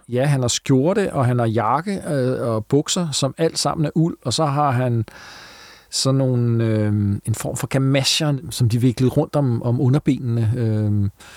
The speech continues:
og det har jo været for at holde varmen, simpelthen, ikke? Altså, det har været uden på strømperne.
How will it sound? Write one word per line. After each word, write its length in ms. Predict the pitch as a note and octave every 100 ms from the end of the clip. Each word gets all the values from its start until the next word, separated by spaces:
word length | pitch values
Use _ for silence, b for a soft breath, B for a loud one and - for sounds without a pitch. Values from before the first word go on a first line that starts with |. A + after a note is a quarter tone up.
| B B B -
og 120 | G#2
det 60 | A#2
har 40 |
jo 60 | F#2+
været 160 | F2
for 100 | -
at 60 | G#2
holde 200 | G2+ G2+
varmen, 300 | F#2 G#2 A#2+
simpelthen, 380 | A2 G#2+ A2+ A#2
ikke? 180 | A#2+
Altså, 120 | A2 A2
det 60 | B2
har 20 |
været 120 | B2
uden 180 | C3+ C#3
på 80 | C#3+
strømperne. 440 | - A#2+ B2+ C3+